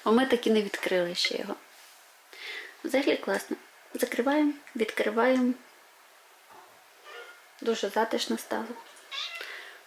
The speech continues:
Тут ще й Максик ходить. Максик — це окрема тема, тому що ми приїхали з пологового, з лікарні,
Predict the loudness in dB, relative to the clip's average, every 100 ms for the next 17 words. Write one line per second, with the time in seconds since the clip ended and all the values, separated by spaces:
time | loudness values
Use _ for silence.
0 | -12 -4 0 0 2 6 6 6 2 -4
1 | -6 -8 -4 4 4 2 -6 -10 -20 -20
2 | -20 -20 -20 -20 -10 -10 -10 -18 -20 -18
3 | -16 -14 -14 -16 -20 -20 -16 0 0 2
4 | -2 -4 -2 4 6 4 2 -8 2 6
5 | 6 6 2 4 4 6 6 6 2 -2
6 | 0 0 0 0 2 0 0 -2 0 0
7 | 0 -2 -2 -4 -4 2 4 4 4 4
8 | 4 0 -2 -8 -4 2 4 4 0 -2